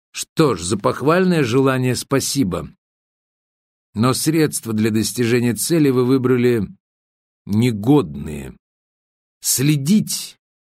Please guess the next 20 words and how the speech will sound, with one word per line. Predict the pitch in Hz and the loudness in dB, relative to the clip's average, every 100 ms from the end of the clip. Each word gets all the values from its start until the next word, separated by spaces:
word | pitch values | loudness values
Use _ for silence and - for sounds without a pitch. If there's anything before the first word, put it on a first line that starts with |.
| _ - | _ -16
а | 78 | -6
тем | 101 104 | 0 2
более | 120 110 | 2 2
фотографировать | - 101 110 117 101 127 110 101 | -2 -4 0 0 0 0 0 0
госпожу | 104 - 113 107 | -2 -4 -2 -2
Толмачеву | 101 110 113 107 - 156 135 | -2 0 0 -2 0 2 2
вы | 117 | 2
не | 123 123 | 2 2
имели | 127 135 127 | 2 2 2
никакого | 123 117 113 - 117 110 | 0 0 -4 -2 0 0
права. | 107 104 69 57 - _ _ _ _ _ _ _ _ _ - | 0 -2 -4 -10 -18 _ _ _ _ _ _ _ _ _ -4
Полагаю, | 104 127 139 135 | 0 0 2 2
вам | 131 123 | 0 -2
следует | 127 135 131 104 | 0 2 2 -2
перед | 123 120 113 | -2 -2 0
ней | 127 123 | 0 0
извиниться, | 104 113 127 123 85 - 76 - _ _ _ _ _ _ _ _ _ | 0 0 0 0 -2 -6 -8 -12 _ _ _ _ _ _ _ _ _
а | - | -4
затем | 101 131 - 185 - | 0 0 2 0 0
покинуть | 156 151 - 117 95 85 - - | -2 -2 -2 0 0 -2 -10 -18